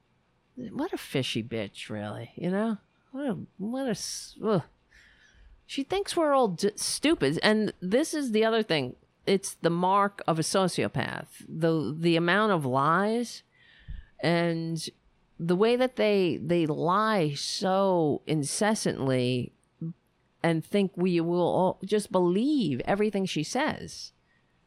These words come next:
e-, even though it doesn't make sense. And that's the, well, that's the mark of a sociopath. They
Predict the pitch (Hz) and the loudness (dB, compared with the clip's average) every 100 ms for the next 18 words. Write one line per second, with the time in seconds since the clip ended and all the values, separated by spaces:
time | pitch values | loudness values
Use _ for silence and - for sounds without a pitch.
0 | - - - - 185 - 226 226 233 247 | -12 -10 -12 -6 -4 -2 0 0 2 0
1 | 233 220 208 202 208 233 254 226 196 - | 2 2 0 2 2 2 2 2 0 0
2 | - 127 123 151 - - - - _ - | -2 0 0 -4 -6 -10 -12 -16 _ -20
3 | _ _ _ 139 156 165 165 165 160 170 | _ _ _ 0 2 2 2 0 0 -2
4 | 165 - _ _ 269 170 160 131 - - | -4 -12 _ _ -14 -4 -2 -2 -6 -4
5 | 156 - 254 262 156 - - 143 143 160 | -4 -2 0 2 2 2 0 2 2 0
6 | 151 - 165 143 110 123 104 - 151 156 | -2 0 0 0 -2 -2 -4 -2 0 0